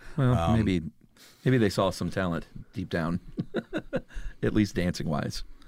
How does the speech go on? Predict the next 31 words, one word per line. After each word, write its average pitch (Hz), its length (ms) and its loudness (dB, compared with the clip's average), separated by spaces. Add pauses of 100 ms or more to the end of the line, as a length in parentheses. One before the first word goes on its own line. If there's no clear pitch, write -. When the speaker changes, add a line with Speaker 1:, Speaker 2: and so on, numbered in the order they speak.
(140)
Speaker 2:
I 101 40 -8
mean, 110 140 -4
she, - 260 -4
you 202 120 -4
know, 107 260 -2
the 117 100 0
movement 147 480 2
in 120 120 0
it 113 80 -2
is 107 100 -4
striking. 139 680 4 (300)
I'll 143 80 -4
give 135 180 -6
you 131 100 -4
that. 135 260 -4 (260)
Speaker 1:
Tyler 95 260 4
Perry 117 360 4 (400)
as 85 240 0
Medea, 90 380 2 (1000)
uh, 92 40 2
and 90 500 4
then 101 120 4
Rebel 110 280 4
Wilson, 85 600 0
uh, 87 180 0
in 85 140 2
The 78 80 0
Hustle 78 320 0
as 71 120 -2
well. 78 260 2
So 73 340 0